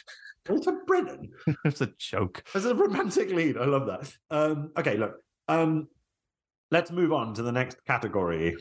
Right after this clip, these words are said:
Speaker 2: So,
Speaker 1: Which is
Speaker 2: uh, it's, uh, Best Supporting Actress. Uh, Mary Astor for The Great Lie, which I have not seen, but I have rented on, um, Apple T V to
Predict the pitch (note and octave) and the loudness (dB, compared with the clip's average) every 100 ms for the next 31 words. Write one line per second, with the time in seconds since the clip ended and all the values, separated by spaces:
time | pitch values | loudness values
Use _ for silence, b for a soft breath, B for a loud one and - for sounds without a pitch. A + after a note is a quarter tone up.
0 | - _ _ _ _ _ _ _ _ _ | -10 _ _ _ _ _ _ _ _ _
1 | _ _ _ - - A#2 A#2 A2+ A#2 A2+ | _ _ _ -14 -6 -2 2 4 4 4
2 | A2+ A2+ - _ _ _ _ - A#2 - | 4 0 -4 _ _ _ _ 2 2 2
3 | - - A#2+ A2+ A2+ G#2+ - - - C#3 | -4 -2 2 2 2 0 -6 -10 0 0
4 | C#3 - - - C#3 C3 A#2 A#2+ A2+ A#2+ | 0 -2 -2 0 0 2 -2 0 -2 -2
5 | - - F#2 - - - - _ _ - | -4 -6 -2 -2 -2 -4 -10 _ _ -2
6 | G#2 G#2+ A2 G#2+ G#2+ A#2 B2 B2+ A#2+ A#2 | 0 2 2 0 0 0 0 0 -2 -2
7 | A#2 - G#2 F#2+ F#2+ F#2+ G2+ G2+ F#2+ F#2+ | -2 0 0 -2 -4 -2 0 0 0 0
8 | F#2 F#2+ G#2 - - - G2 G2+ F#2+ G#2+ | 0 0 -4 -4 -10 -8 -6 -2 0 0
9 | G2+ - - F3 C#3+ C3 C3+ A2 A#2 - | 0 0 -2 0 0 0 0 0 0 0
10 | G#2+ A#2 G#2 G#2 G#2 G#2 G2 G2+ F#2+ F#2+ | -2 -2 -2 0 0 0 -2 -2 0 0
11 | F#2 F#2 - F#2+ F#2 F#2 F#2 F#2 _ _ | -2 -4 -4 -2 -2 -2 -2 -4 _ _
12 | G2 F#2+ F#2 F2+ - _ - F#2+ F#2 F#2 | -4 -2 -2 -4 -8 _ -6 -4 -2 -2
13 | F#2 _ _ _ _ - - F#2 | -4 _ _ _ _ -12 -6 -4